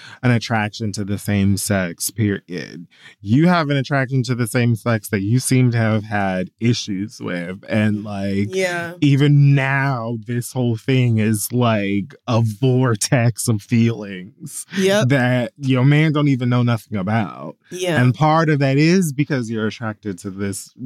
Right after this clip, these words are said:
Speaker 1: person that is the same sex as you.
Speaker 2: Yeah. Yeah.
Speaker 1: So, you know, I think that not,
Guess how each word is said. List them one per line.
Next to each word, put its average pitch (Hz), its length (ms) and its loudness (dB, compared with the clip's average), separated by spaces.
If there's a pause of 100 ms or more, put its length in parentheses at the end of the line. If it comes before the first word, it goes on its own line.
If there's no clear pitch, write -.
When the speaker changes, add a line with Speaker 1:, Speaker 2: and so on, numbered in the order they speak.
(120)
Speaker 1:
person 117 380 0
that 101 100 2
is 98 160 -6
the 95 100 -8
same 90 300 -6
sex - 360 -20
as 95 160 -18
you. 190 120 -4
Speaker 2:
Yeah. 135 480 -2 (240)
Yeah. 117 200 -4
Speaker 1:
So, 147 520 4 (1000)
you 143 180 6
know, 135 200 2
I 151 120 2
think 170 260 2
that 139 180 2
not, 135 260 0